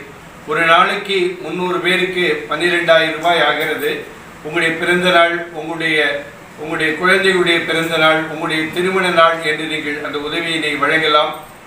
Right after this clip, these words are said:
அப்படி இல்லை என்றால் ஒரு நாளைக்கு நாற்பது ரூபாய் வீதம்,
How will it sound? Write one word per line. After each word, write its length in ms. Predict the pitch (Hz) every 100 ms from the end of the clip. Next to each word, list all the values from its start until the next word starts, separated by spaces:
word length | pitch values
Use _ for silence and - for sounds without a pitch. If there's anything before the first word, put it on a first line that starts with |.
| -
அப்படி 280 | - - 175
இல்லை 220 | 180 196 202
என்றால் 440 | 185 185 190 185
ஒரு 140 | 175
நாளைக்கு 840 | 175 175 196 202 - 202 175 160 - - -
நாற்பது 420 | 165 202 - 180
ரூபாய் 360 | 185 175 196 196
வீதம், 400 | 175 175 180